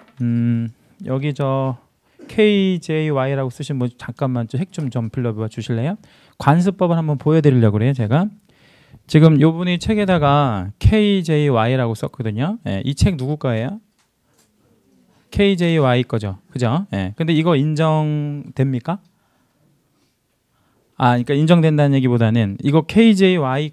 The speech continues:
거라는 거 동의하십니까? 예, 동의하죠.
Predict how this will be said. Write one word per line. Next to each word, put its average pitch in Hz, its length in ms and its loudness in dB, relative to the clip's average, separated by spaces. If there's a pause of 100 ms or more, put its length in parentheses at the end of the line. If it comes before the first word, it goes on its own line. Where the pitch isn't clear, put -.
거라는 139 720 -2
거 135 100 -4
동의하십니까? 139 760 -2 (600)
예, 120 180 0
동의하죠. 151 640 0